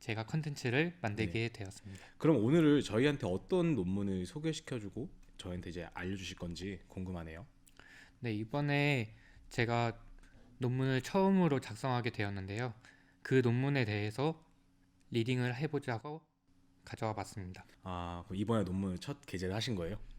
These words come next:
Speaker 1: 네, 그렇습니다.
Speaker 2: 아, 축하드립니다.
Speaker 1: 네, 감사합니다.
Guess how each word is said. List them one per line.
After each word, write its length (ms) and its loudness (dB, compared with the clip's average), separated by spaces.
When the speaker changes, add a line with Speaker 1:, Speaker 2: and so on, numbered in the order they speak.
Speaker 1:
네, 140 0
그렇습니다. 640 -4
Speaker 2:
아, 340 -2
축하드립니다. 600 6
Speaker 1:
네, 140 10
감사합니다. 560 8